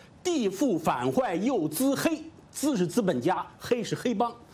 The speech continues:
后来这个，后来这个资黑呢，又变成了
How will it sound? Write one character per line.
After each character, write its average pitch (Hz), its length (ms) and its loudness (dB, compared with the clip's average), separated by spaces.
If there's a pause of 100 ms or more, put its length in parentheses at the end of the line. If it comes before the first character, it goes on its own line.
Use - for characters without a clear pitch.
(260)
后 294 260 0
来 247 160 0
这 294 120 0
个， 247 100 0
后 285 180 0
来 240 180 -2
这 240 80 0
个 226 60 2
资 302 220 0
黑 302 200 2
呢， 240 120 0
又 220 100 0
变 208 260 2
成 196 180 0
了 185 180 0